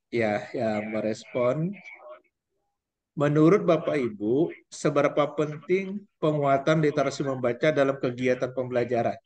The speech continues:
Ya, misalnya kita di kelas ya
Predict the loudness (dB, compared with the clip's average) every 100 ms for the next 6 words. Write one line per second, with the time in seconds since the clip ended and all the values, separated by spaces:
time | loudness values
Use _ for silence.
0 | -20 -16 -8 -8 -4 -2 2 2 2 0
1 | 2 4 4 2 -6 -18 _ -4 -2 -2
2 | 0 2 0 -8 -14 -4 -2 -2